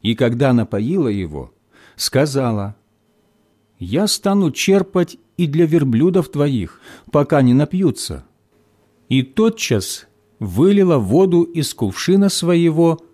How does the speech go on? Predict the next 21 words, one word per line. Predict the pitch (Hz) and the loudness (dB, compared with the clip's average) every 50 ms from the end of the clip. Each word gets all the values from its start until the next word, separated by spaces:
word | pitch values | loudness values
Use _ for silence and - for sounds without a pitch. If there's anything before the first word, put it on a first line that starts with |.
| _ _ _ _ _ | _ _ _ _ _
в | - - - - | -20 -20 -20 -20
пойло | _ - 190 185 175 151 117 95 85 82 78 73 71 - _ _ _ _ _ _ _ _ _ _ _ _ _ _ _ _ _ - | _ 2 4 4 4 4 4 2 2 0 -2 -4 -6 -10 _ _ _ _ _ _ _ _ _ _ _ _ _ _ _ _ _ -4
и | 160 156 | -4 0
побежала | 160 147 139 135 147 127 123 151 147 143 131 123 117 | 0 0 0 2 0 0 2 0 0 0 0 -2 -2
опять | 110 - _ - 151 165 190 185 - - | -4 -4 _ -2 0 0 0 -2 -4 -6
к | - | -4
колодезю | - 170 156 151 147 127 107 104 90 85 80 69 65 _ _ - | -2 0 0 0 0 -2 -2 -4 -6 -6 -10 -12 -14 _ _ -6
почерпнуть | 117 120 - - 117 101 - - - 113 135 160 135 - - _ _ _ _ _ _ _ _ _ _ _ _ | -6 -4 -2 -2 -2 -4 -2 -2 0 0 0 0 -2 -4 -10 _ _ _ _ _ _ _ _ _ _ _ _
и | - 131 139 | 0 2 2
начерпала | 131 131 123 - - - 190 202 196 175 - - 117 110 101 82 71 - _ _ _ _ _ - | 2 2 0 -2 -2 0 0 2 0 0 -4 -6 -6 -6 -6 -8 -10 -12 _ _ _ _ _ -10
для | 117 98 120 135 131 120 | -6 -2 0 0 0 -2
всех | - - - - 190 190 185 190 - | -4 -6 -2 0 0 0 0 -2 -6
верблюдов | 123 101 107 101 98 87 95 101 160 170 160 151 147 135 - - _ _ _ _ _ | -6 -6 -6 -6 -4 -4 -2 0 2 2 2 0 -2 -4 -6 -12 _ _ _ _ _
его. | - 90 85 113 107 95 98 82 73 71 - _ _ _ _ _ _ _ _ _ _ _ _ _ _ _ _ _ _ _ _ _ _ _ _ _ _ _ _ _ _ _ _ _ _ _ _ _ _ _ _ _ _ _ _ _ _ _ _ _ _ _ _ _ _ _ _ _ _ _ _ _ _ _ _ _ _ _ _ | -8 -4 -2 -2 -2 -2 -4 -6 -8 -10 -14 _ _ _ _ _ _ _ _ _ _ _ _ _ _ _ _ _ _ _ _ _ _ _ _ _ _ _ _ _ _ _ _ _ _ _ _ _ _ _ _ _ _ _ _ _ _ _ _ _ _ _ _ _ _ _ _ _ _ _ _ _ _ _ _ _ _ _ _
Человек | - - - 143 156 165 175 185 226 240 226 - | -6 -2 0 2 4 4 4 2 2 0 -2 -4
тот | - - 208 196 190 | -2 -2 0 0 0
смотрел | - - 170 160 156 156 - - 190 214 208 170 143 | -2 -4 -2 -2 -2 -2 -2 -2 0 2 2 4 4
на | 135 135 127 | 4 4 4
неё | 131 127 131 156 185 165 | 4 4 4 4 2 0
с | - - - - | 0 -4 -6 -4
изумлением | 170 156 131 123 127 120 123 131 156 196 202 190 160 147 123 107 92 82 76 | -2 -2 0 0 2 2 2 2 2 2 2 2 2 2 0 0 -2 -4 -8